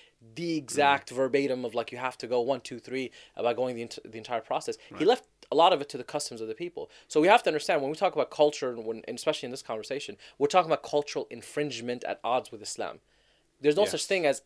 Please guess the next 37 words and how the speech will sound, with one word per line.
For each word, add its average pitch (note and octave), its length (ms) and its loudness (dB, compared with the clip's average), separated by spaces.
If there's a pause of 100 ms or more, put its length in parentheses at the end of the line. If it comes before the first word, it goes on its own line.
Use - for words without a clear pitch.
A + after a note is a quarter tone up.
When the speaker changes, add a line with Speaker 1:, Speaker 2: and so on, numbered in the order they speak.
(120)
Speaker 1:
a D#3+ 160 6
cultural D3 540 2
society. A#2 500 -2
You A2+ 80 -4
don't D3+ 160 4
live D3+ 160 4
in C3+ 100 2
an C3 100 0 (220)
absence D3 540 2
of A#2+ 140 -6
culture. - 420 -4 (220)
Speaker 2:
Sure. D#3 100 -2
Speaker 1:
Even E3+ 160 2
in, D3 260 -2
uh, A#2 80 -4
Br-, A2 140 -6
in B2 240 -4
Britain C3 300 4
or A#2 100 0
America B2+ 400 0
or A#2 140 0
Speaker 2:
Mm. G#2+ 140 -4
Speaker 1:
Nigeria A#2 500 -2
or G#2+ 100 -4
Malaysia A#2 420 -4
or G#2+ 140 -4
Norway A#2 320 -2
or G#2+ 60 -6
wherever A2+ 260 -2
you're A2+ 100 -8 (120)
from, B2 160 -2 (280)
right? C#3 280 6 (180)
The A#2+ 120 4
idea C3 340 6
being C#3+ 260 0
is D3 160 0
that B2 200 0